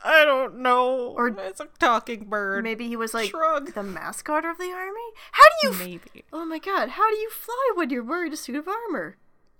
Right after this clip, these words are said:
Speaker 1: I don't know, but he does it. He shows up with that suit of armor on.
Speaker 2: Ah,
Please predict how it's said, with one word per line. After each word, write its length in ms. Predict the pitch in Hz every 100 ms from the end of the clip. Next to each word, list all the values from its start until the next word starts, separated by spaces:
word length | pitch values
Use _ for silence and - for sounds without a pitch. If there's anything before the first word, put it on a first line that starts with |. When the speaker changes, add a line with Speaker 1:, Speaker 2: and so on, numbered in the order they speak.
| -
Speaker 1:
I 160 | 262
don't 280 | 277 285 285
know, 220 | 285 339
but 160 | 330 247
he 120 | 247
does 300 | 240 277 370
it. 160 | - - _
He 140 | -
shows 320 | - 302 302 277
up 160 | 311
with 100 | 294
that 160 | 294 294
suit 240 | 294 330 302
of 100 | 277
armor 340 | 359 349 277
on. 260 | 254 247 254
Speaker 2:
Ah, 360 | 190 202 190